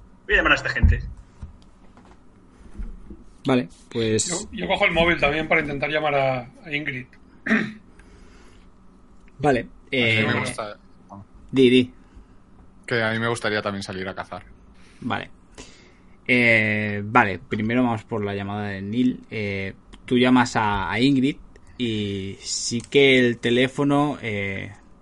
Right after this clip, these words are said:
Speaker 2: da tono, pero, pero no, no te lo coge. ¿Vale? O sea, el teléfono está operativo, pero no te lo coge. Eh, al contrario de la última vez que llamaste, que directamente, pues, estaba apagado, o sea, no,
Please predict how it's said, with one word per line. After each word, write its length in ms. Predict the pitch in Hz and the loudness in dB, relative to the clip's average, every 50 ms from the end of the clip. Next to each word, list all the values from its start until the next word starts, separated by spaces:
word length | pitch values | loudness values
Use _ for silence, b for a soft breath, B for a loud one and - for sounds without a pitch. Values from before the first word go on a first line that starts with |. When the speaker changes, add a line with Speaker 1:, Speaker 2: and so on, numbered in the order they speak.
| - - - - - - - - - | -20 -20 -20 -20 -20 -20 -18 -12 -8
Speaker 2:
da 260 | 117 104 107 104 104 | -4 -2 -2 -2 0
tono, 320 | - 120 123 131 160 185 - b b b b b b b b b b b b b b b - - - - - - - - - - - | 2 4 4 4 4 2 -2 b b b b b b b b b b b b b b b -20 -20 -20 -20 -20 -20 -20 -20 -12 0 4
pero, 920 | - 135 127 127 120 117 113 107 104 104 101 101 101 98 95 92 92 90 76 - - - - - - - - - - - - - - - - - - - - 185 208 - - - | 4 6 6 6 4 4 2 2 0 -2 -2 -4 -4 -6 -8 -10 -10 -12 -14 -18 -20 -20 -20 -20 -20 -20 -20 -20 -20 -20 -20 -20 -20 -4 -2 -2 -2 -2 -6 -20 -20 -20 -12 -6
pero 200 | - 120 110 113 | -4 -2 -2 -2
no, 160 | 113 113 117 120 | -2 -2 -2 -2
no 200 | 123 131 120 113 | 0 0 2 2
te 100 | 110 113 | 2 2
lo 140 | 104 95 92 | 2 0 -2
coge. 320 | - 90 - - - - - - - - - - - - - - - - - - - - - | -6 -8 -12 -12 -16 -18 -20 -20 -20 -20 -20 -20 -20 -20 -20 -20 -20 -20 -20 -20 -20 -18 -14
¿Vale? 220 | 117 - 104 113 | -10 -8 -6 -6
O 40 | 123 | -6
sea, 140 | - - 95 | -8 -8 -10
el 60 | 95 | -8
teléfono 320 | - 101 98 95 95 101 107 | -6 -6 -6 -6 -4 -6 -4
está 160 | - - 110 | -2 -2 -2
operativo, 520 | 101 107 104 104 101 - 143 170 190 175 | 0 0 -2 0 0 2 2 2 2 2
pero 200 | - 120 110 107 | 0 -2 -4 -2
no 140 | 107 110 107 | -4 -4 -4
te 100 | - 107 | -4 -6
lo 100 | 101 98 | -8 -8
coge. 260 | - - - - - - b b b b b b b b b b b b b b - - | -10 -14 -16 -18 -20 -20 b b b b b b b b b b b b b b -20 -10
Eh, 380 | - 113 113 110 107 104 104 104 | -6 -2 -2 0 0 0 -2 -2
al 140 | 98 107 107 | -2 -4 -2
contrario 580 | 107 113 110 107 104 117 113 113 117 123 131 143 | 0 2 2 2 4 4 4 6 6 6 6 6
de 140 | 139 120 107 | 4 2 2
la 100 | 107 104 | 2 2
última 280 | 107 107 113 113 110 110 | 2 2 0 0 0 0
vez 180 | 113 120 120 | 0 0 0
que 80 | - 160 | 0 0
llamaste, 440 | 117 117 127 139 147 - - - 175 | 0 2 2 0 0 0 -2 -4 -4
que 80 | 151 107 | -2 -2
directamente, 600 | 104 101 98 98 - - 98 101 101 104 104 131 | -4 -4 -4 -4 -4 -6 -4 -4 -4 -4 -4 -4
pues, 300 | 127 131 101 87 76 - | -4 -6 -8 -10 -10 -12
estaba 460 | 101 98 - 101 92 90 95 98 98 95 | -14 -12 -10 -10 -8 -6 -6 -6 -6 -6
apagado, 460 | 95 - 95 90 92 107 104 95 90 | -6 -6 -6 -6 -4 -4 -4 -4 -6
o 40 | 87 | -8
sea, 180 | - - 98 | -10 -12 -10
no, 320 | 98 95 95 92 92 92 | -10 -8 -8 -8 -8 -10